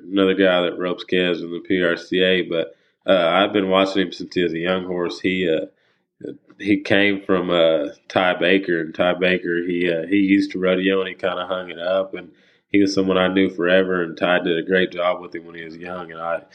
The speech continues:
I wanted him then, and then Ty, he, uh, kinda quit roping and sold him to Cooper Martin, and, uh, I was <laughs> kinda mad when Cooper bought him 'cause I, I wanted the chance to buy him then, but,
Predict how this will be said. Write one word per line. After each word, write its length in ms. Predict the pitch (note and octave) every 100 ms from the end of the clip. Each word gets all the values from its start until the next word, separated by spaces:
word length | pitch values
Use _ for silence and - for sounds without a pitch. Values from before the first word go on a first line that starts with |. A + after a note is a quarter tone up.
| - _ -
I 120 | F#2+
wanted 300 | G#2 G#2 F#2+
him 140 | F2 F2+
then, 320 | G2 G2+ F#2+
and 120 | F2
then 120 | F2
Ty, 440 | F2 G2 F#2+ F#2 -
he, 280 | G2 F#2 F2
uh, 220 | E2 D#2 - _ _
kinda 320 | - F#2 F2 - -
quit 240 | G#2 E2+
roping 400 | F#2 G2 G2 F#2
and 100 | E2
sold 280 | - F#2 F2+
him 60 | E2+
to 60 |
Cooper 280 | E2+ G2+ F#2+
Martin, 580 | E2 F2+ F#2 F2 F2 F2 _ - - _
and, 360 | - F2 E2 E2+
uh, 220 | E2 D#2+
I 80 | F2
was 120 | F#2 -
<laughs> 160 | -
kinda 220 | B2+ A2 G2
mad 340 | F#2+ G2+ G2+
when 180 | F2+ F2
Cooper 260 | A2+ G2+ G2
bought 300 | G2 F2+ F#2
him 120 | F2
'cause 200 | F2 F2
I, 140 | F#2
I 160 | - F#2
wanted 300 | G2 G2 F#2+
the 60 | -
chance 300 | G2+ F#2+ F#2
to 60 | F#2
buy 220 | F#2+ F2+
him 100 | F2
then, 380 | F#2+ G2 F#2+ F2
but, 280 | E2+ E2 -